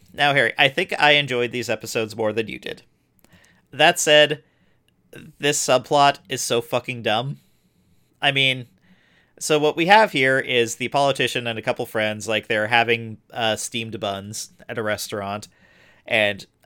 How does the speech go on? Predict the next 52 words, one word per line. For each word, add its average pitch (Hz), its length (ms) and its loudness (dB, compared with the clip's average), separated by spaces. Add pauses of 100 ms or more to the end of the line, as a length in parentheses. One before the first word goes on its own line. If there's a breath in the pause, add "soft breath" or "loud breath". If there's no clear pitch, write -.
(120)
uh, 120 160 -2
it 120 140 -4
is 117 160 -6
revealed 120 420 -2
that 113 300 -2
there 113 240 -4
is 113 140 -4
a 123 140 -6
bribe 143 340 4
money, 123 360 -4 (200)
there's 127 240 -4
bribe 175 220 0
money 127 340 0
at 131 140 -4
the 127 80 -6
bottom 131 420 0 (180)
of 127 80 -12
the 117 80 -6
case 107 380 -2 (420)
of 123 80 -4
the 117 80 -6
steamed 107 340 -8
buns, 101 340 -6 (520 soft breath)
which 120 200 -4
the 117 60 -12
D 117 160 -6
J 117 120 -2
exposes, 139 760 -4
he 113 120 -4
throws 117 320 -4
into 117 160 -10
the 117 160 0
air, 117 280 0
and 113 280 -4
videotapes 110 500 -6
everything. - 460 -8 (800 soft breath)
Now, 151 360 6 (420)
there 165 140 -10
was 190 220 -2
no 170 220 2
need 143 280 -4
for 139 140 -6
illegal 131 420 -4
<laughs> - 0 -
activity 190 640 -2
here. 143 520 -4
Like, 160 340 2
why 160 320 2
the 180 120 0
hell 175 180 2
didn't 139 300 -6
Zaya 123 520 2